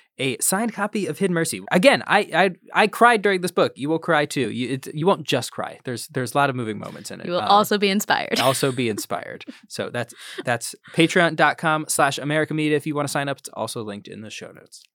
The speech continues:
Speaker 2: And now it's time for As One Friend Speaks to Another, the part of our show where we talk about finding God in our lives this week. Uh, and it's my turn.
Speaker 1: Your turn.
Speaker 2: It's my turn. So we are coming out of Thanksgiving, uh, which has always been one of my favorite holidays. I always go down to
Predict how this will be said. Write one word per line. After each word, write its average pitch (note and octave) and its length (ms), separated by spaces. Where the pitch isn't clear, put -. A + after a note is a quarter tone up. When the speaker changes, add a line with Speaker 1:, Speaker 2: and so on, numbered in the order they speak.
Speaker 2:
And G#3 200
now G3 180
it's - 120
time G#3 280
for A3 200
As G3+ 300
One G#3+ 280
Friend G#3 360
Speaks - 400
to A3 100
Another, A3 380
the E3+ 100
part - 320
of G#3+ 140
our G3+ 120
show B3+ 360
where G3+ 180
we G3 140
talk F3 260
about F#3+ 320
finding F3 480
God F#3+ 340
in F#3 140
our G#3 160
lives A#3+ 280
this - 260
week. - 260
Uh, F#3 220
and G3+ 100
it's G3+ 160
my D4 120
turn. F3+ 320
Speaker 1:
Your G#2+ 140
turn. E3+ 240
Speaker 2:
It's - 140
my D#3+ 100
turn. G3 320
So G3 260
we G3+ 240
are G3+ 160
coming G3 320
out F3+ 160
of F3+ 180
Thanksgiving, F#3+ 840
uh, F#3 220
which A3 140
has D#4+ 100
always F4 220
been B3+ 120
one G#3 100
of G3+ 40
my F#3+ 100
favorite F3+ 300
holidays. F3+ 420
I E3+ 100
always F3 200
go F3+ 140
down F3 320
to F3 380